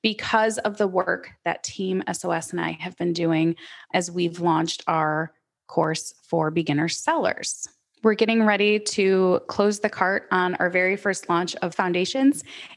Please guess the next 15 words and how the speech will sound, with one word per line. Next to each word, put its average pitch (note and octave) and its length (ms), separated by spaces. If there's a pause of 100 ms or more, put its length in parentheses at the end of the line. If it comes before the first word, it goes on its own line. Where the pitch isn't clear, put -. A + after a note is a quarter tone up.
(120)
and A3+ 540
I G#3+ 480
made G#3+ 360
a G#3 140
really G#3+ 680
funny G3+ 480
connection - 760 (220)
yesterday. - 680 (180)
I G3+ 240
was G3 220
thinking A#3+ 560
and G3 180
reflecting G3 760 (100)
back G3+ 420
on F#3 480